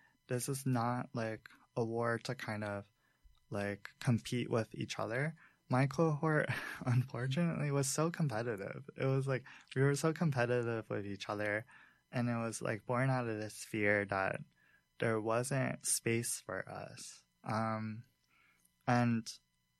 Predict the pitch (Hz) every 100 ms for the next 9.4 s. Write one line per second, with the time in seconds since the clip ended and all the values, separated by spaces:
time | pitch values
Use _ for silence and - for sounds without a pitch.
0 | - 135 139 151 156 143 127 131 139 131
1 | 110 107 - _ _ _ _ _ 113 110
2 | 110 110 107 - 143 151 143 135 127 123
3 | - - - - 120 - - 113 113 -
4 | 113 107 - 110 110 104 - _ _ _
5 | - 127 127 117 - - - 110 107 104
6 | - - 98 95 - - 123 120 120 -
7 | 101 101 101 98 95 104 - _ _ _
8 | - 113 113 113 - 117 127 131 127 123
9 | - - - -